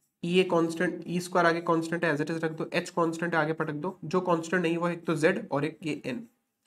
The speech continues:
ठीक है ना, क्योंकि आप अलग-अलग परमाणुओं की बात कर सकते हो, उनका अलग-अलग परमाणु क्रमांक होगा और मैं अलग-अलग त्रि-, अ, वृत्ताकार त्रिज्याओं की बात, सॉरी,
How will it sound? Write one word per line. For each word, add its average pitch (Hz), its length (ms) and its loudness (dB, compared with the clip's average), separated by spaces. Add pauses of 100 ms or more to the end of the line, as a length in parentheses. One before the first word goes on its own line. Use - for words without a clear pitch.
(640)
ठीक - 140 -2
है 226 60 6
ना, 226 140 8 (420)
क्योंकि 208 460 0
आप 165 300 8
अलग-अलग 170 420 6
परमाणुओं 160 380 4
की 196 120 0
बात 180 280 4
कर 185 80 4
सकते 185 300 -2
हो, 190 60 4
उनका 160 200 2
अलग-अलग 151 340 0
परमाणु 139 300 0
क्रमांक 180 340 0
होगा 175 220 2
और 160 340 4
मैं 170 120 -2
अलग-अलग 175 680 2
त्रि-, 147 380 -4
अ, 139 280 4
वृत्ताकार 160 500 2
त्रिज्याओं 151 420 -2
की 165 100 -4
बात, 147 320 -4
सॉरी, - 240 -8